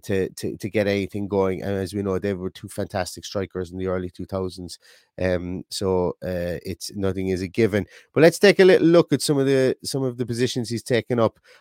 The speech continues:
I've highlighted him, he-, him here. You can see exactly what I mean by whereby he is occupying two center, two center, center halves here. This is against Angers, who, um, uh, we've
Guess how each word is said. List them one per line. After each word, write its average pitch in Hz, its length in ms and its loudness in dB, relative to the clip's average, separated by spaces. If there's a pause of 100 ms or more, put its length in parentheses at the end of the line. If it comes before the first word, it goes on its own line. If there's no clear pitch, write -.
(100)
I've 135 100 2
highlighted 180 480 8
him, 170 180 4
he-, 156 280 4
him 151 240 2
here. 135 220 4
You 139 160 0
can 139 120 -2
see 165 180 -4
exactly 165 480 2
what 151 160 2
I 147 60 4
mean 143 220 0
by 127 200 2
whereby 120 340 0
he 117 260 -8
is 123 200 -6
occupying 131 520 -2
two 135 220 -6
center, 120 420 0 (300)
two 160 140 0
center, 143 440 2
center 120 280 0
halves 120 340 2
here. 123 200 2 (280)
This 175 200 6
is 170 140 2
against 156 460 2
Angers, 135 540 6 (320)
who, 147 500 4
um, 123 640 0 (240)
uh, 113 340 2
we've 131 400 -4